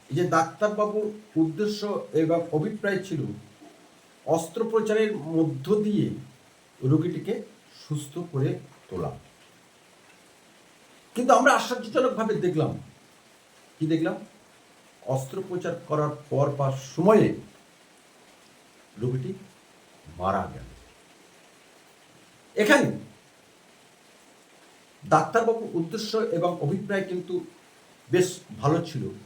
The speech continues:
এ কথা কিন্তু আমরা বলতে পারি, কিন্তু তার ফলাফল, সেই কাজের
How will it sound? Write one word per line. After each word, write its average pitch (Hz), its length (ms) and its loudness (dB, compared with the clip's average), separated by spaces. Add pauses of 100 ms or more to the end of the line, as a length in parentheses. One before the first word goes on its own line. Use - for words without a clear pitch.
(420)
এ 139 100 -4
কথা 165 180 -4
কিন্তু 208 220 -6
আমরা 123 180 -2
বলতে - 340 -12
পারি, - 220 -14 (1800)
কিন্তু 131 240 2 (460)
তার 113 180 2 (260)
ফলাফল, 117 440 0 (1040)
সেই 160 140 2
কাজের 139 280 2